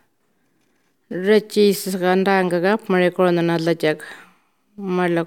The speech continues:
un porajag. Jesus adla padalangande mambarak malrelok. Jesus Jairus gangaga.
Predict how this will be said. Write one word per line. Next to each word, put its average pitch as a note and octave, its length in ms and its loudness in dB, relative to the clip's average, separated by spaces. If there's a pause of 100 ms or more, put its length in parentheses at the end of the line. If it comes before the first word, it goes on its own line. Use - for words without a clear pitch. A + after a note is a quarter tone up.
(160)
un F#3 280 -2
porajag. D#3+ 560 -2 (1800)
Jesus G#3+ 400 0
adla G#3 320 0
padalangande F3+ 640 0
mambarak F3+ 560 0 (260)
malrelok. F3 800 -2 (1700)
Jesus G3 540 -2 (100)
Jairus F#3+ 540 2
gangaga. F#3 640 -2